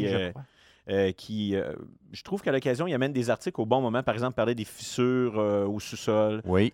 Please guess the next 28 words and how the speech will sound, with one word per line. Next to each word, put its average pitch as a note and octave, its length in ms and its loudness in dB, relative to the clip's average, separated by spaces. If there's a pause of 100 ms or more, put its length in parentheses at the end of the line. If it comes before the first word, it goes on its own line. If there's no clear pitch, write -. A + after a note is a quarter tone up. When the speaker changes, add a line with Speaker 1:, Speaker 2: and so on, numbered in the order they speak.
Speaker 1:
Euh, F#2+ 320 2
et F#2+ 60 0
puis, A2+ 200 -8
c'est A2 140 -8
ça, A#2+ 100 -4
les A2+ 100 -2
différentes A2 360 -2
choses A#2 240 -4
à G#2 60 2
faire A2 200 -6
avant G#2+ 160 -2
l'hiver. G2+ 400 -6 (420)
Mais G#2+ 60 -2
avant C#3+ 300 4
tout, C4 340 0 (200)
Speaker 2:
Oui. D3+ 340 2 (260)
Speaker 1:
nous A2 260 -4
avons, C#3+ 480 2
euh, G2 800 2 (260)
Yves F#3 200 -6
m'avait A#2+ 220 0
dressé A2 260 -4
une, A2 480 -8
une F2+ 160 -10
liste C3 220 -4
de A2 120 0
sujets, G2+ 480 -8
mais, F#2+ 540 -6